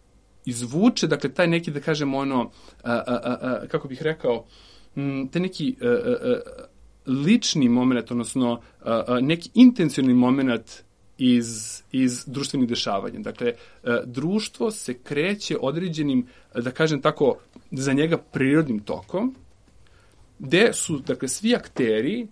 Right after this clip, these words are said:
zapravo, da kažem, negde neki šrafovi,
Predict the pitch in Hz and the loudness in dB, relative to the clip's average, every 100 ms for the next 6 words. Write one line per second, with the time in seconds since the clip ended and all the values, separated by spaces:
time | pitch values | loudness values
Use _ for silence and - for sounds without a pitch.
0 | - 147 139 180 196 180 151 190 185 160 | -12 -4 2 2 4 0 2 0 2 0
1 | 143 151 151 170 185 160 156 135 - _ | 0 0 0 0 -2 0 0 0 -4 _
2 | _ _ 147 151 160 151 - - 139 139 | _ _ 0 0 0 -4 -4 0 2 2
3 | 208 175 143 | -2 -2 -2